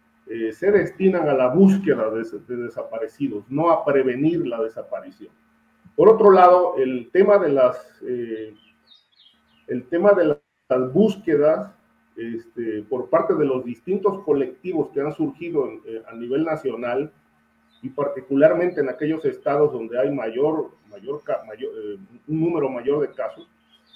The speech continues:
estas búsquedas se dan en medio de un, en medio de una violencia continuada que no cesa, incluso en contra de los propios colectivos, por buscar a sus, eh, familiares, ¿no?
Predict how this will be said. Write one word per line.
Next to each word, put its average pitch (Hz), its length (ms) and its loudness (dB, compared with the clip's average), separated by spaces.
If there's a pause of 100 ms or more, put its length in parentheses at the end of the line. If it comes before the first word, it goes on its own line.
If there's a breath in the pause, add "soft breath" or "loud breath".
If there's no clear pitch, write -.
(100)
estas 190 320 0
búsquedas 180 460 0
se 147 100 0
dan 160 320 2
en 139 240 -2
medio 170 300 0
de 151 100 0
un, 165 460 -4 (220)
en 131 140 -6
medio 160 240 -2
de 143 120 2
una 170 180 -2
violencia 151 480 -4
continuada 131 880 -4 (540)
que 127 100 -4
no 151 200 -2
cesa, 160 480 -6
incluso 185 800 0
en 113 240 -8
contra 165 420 -2
de 139 80 -2
los 110 200 -4
propios 139 440 -4
colectivos, 135 680 -4 (500)
por 127 140 -2
buscar 127 420 -6
a 151 140 2
sus, 127 400 -12
eh, 110 200 -10
familiares, 135 720 -2 (100)
¿no? - 100 -20